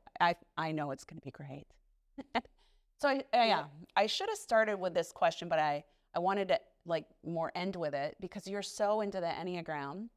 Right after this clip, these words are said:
Speaker 2: Oh, yeah.
Speaker 1: I know. What
Speaker 2: It's
Speaker 1: is
Speaker 2: like
Speaker 1: your
Speaker 2: an
Speaker 1: Enneagram number?
Speaker 2: Oh.
Speaker 1: And tell me just a little bit about it.
Speaker 2: Yeah. Yeah, I've, like, done a recent deep dive into the Enneagram world, and I'm really passionate and excited about it. I think that it's,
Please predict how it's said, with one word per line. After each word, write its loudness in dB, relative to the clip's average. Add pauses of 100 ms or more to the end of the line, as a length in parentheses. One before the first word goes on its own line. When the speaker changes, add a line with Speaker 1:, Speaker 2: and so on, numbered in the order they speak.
Speaker 2:
Oh, 2
yeah. -2
Speaker 1:
I -8
know. 0
What 2
Speaker 2:
It's 2
Speaker 1:
is 0
Speaker 2:
like 4
Speaker 1:
your 6
Speaker 2:
an 4
Speaker 1:
Enneagram 4
number? 4
Speaker 2:
Oh. 8
Speaker 1:
And 4 (120)
tell 4
me 0
just -4 (340)
a 4
little 2
bit -4
about -8
it. -12
Speaker 2:
Yeah. -2 (580)
Yeah, 8
I've, 4
like, 2
done 2
a -2
recent -10 (260)
deep -8
dive 2 (200)
into -6
the 0
Enneagram -4
world, -2
and -2
I'm -6
really 0
passionate 2
and -4
excited -2
about 2
it. 4
I 4
think -10
that 0
it's, -10